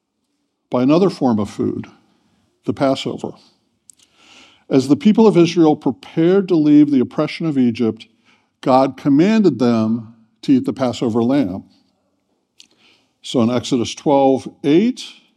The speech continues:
God commands, "They shall eat the flesh that night."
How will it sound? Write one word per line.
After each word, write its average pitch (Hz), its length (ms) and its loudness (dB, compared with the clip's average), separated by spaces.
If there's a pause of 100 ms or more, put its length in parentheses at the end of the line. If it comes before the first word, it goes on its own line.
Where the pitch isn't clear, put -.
(1300)
God 110 240 -2
commands, 131 580 0
"They 135 160 2
shall 131 380 -2
eat 190 320 0
the 165 80 -2
flesh 147 500 -4
that 139 240 -2
night." 107 440 -4